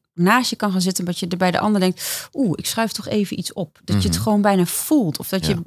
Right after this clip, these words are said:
Speaker 1: een ruimte binnenkomt en denkt, "Oeh, dit voelt niet lekker." Ja, waarom voel je dat? Dat voel je dus in die aura. En dat is gewoon een mooi woord voor,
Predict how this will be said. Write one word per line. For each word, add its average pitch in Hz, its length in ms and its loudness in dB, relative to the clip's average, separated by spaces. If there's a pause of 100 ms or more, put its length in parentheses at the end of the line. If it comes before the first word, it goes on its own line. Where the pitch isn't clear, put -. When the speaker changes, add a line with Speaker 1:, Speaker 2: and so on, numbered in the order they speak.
Speaker 1:
een 185 140 0
ruimte 240 320 2
binnenkomt 208 400 -2
en 196 40 -2
denkt, - 360 -8 (540)
"Oeh, 180 360 -2
dit - 460 -6
voelt 320 220 -4
niet 277 140 2
lekker." 226 300 -4
Ja, 262 220 -2
waarom 311 260 4
voel 349 260 0
je 202 100 2
dat? - 220 -4
Dat - 140 -10
voel 330 260 0
je 254 100 2
dus 185 160 -4
in 262 180 0
die 226 160 2
aura. 208 420 0 (800)
En 302 140 4
dat 233 80 4
is - 60 0
gewoon 185 200 0
een 175 60 4
mooi 170 200 2
woord 165 280 -2
voor, 160 320 -4